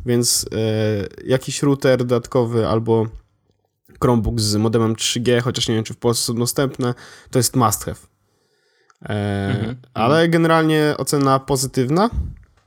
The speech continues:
Speaker 1: E, i ja bym sobie nie kupił, gdyby nie,
Speaker 2: Okej.
Speaker 1: gdybym jakby pożyw-, na przykład teraz, gdybym miał, gdybym miał go oddać, ten komputer,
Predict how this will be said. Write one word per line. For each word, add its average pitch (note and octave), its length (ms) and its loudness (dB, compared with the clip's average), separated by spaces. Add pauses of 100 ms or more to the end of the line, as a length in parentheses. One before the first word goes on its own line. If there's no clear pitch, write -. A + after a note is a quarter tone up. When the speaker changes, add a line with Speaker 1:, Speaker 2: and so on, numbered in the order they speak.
(640)
Speaker 1:
E, A#2+ 560 2 (720)
i D#3+ 500 2 (640)
ja D#3+ 140 4
bym G3 80 2
sobie F3+ 180 0
nie E3+ 120 2
kupił, G#3 460 -4 (560)
gdyby D3+ 440 0
nie, E3 120 2 (100)
Speaker 2:
Okej. A#2+ 320 -6 (380)
Speaker 1:
gdybym D3+ 720 -2 (120)
jakby D3+ 220 0
pożyw-, E3+ 440 0
na F3+ 80 2
przykład F3+ 180 -8
teraz, G3 240 2
gdybym F3+ 140 0
miał, F3 160 0
gdybym D#3+ 360 -4
miał D#3+ 160 0
go D3+ 160 2
oddać, C#3+ 320 -2
ten D3+ 120 -2
komputer, D3 440 -2